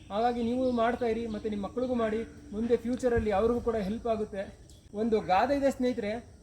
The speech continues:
ಚಿಕ್ಕದ್ರಿಂದನೇ ಫಿಟ್ ಆಗಿ ದೊಡ್ಡವರಾದ್ಮೇಲೂ ಹಿಟ್ ಆಗಿ ಅಂತ. ಹಾಗಾಗಿ ಚಿಕ್ಕದ್ರಿಂದ ನಾವು ಫಿಟ್ನೆಸ್ ಆಗಿ ಬಂದರೆ ನಾವು ದೊಡ್ಡ, ದೊಡ್ಡವರಾದಾಗ ನಮಗೇನು ಕಾಯಿಲೆಗಳಿರೋದಿಲ್ಲ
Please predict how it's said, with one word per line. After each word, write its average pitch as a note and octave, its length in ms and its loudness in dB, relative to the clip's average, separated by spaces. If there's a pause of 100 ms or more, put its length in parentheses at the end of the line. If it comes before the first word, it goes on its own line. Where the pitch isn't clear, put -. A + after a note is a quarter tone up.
(300)
ಚಿಕ್ಕದ್ರಿಂದನೇ C4+ 680 2
ಫಿಟ್ A#3+ 280 -2
ಆಗಿ A3 540 4
ದೊಡ್ಡವರಾದ್ಮೇಲೂ A#3+ 840 4
ಹಿಟ್ G#3 260 -2
ಆಗಿ A3+ 240 4
ಅಂತ. G3+ 220 -4 (420)
ಹಾಗಾಗಿ A3+ 280 -4
ಚಿಕ್ಕದ್ರಿಂದ C4 520 -2
ನಾವು A#3+ 260 2
ಫಿಟ್ನೆಸ್ B3 480 -4
ಆಗಿ A#3 200 0
ಬಂದರೆ G#3 380 -2
ನಾವು G3 200 -6
ದೊಡ್ಡ, F#3+ 200 -6
ದೊಡ್ಡವರಾದಾಗ A3+ 600 2
ನಮಗೇನು G#3+ 380 0
ಕಾಯಿಲೆಗಳಿರೋದಿಲ್ಲ A3 720 2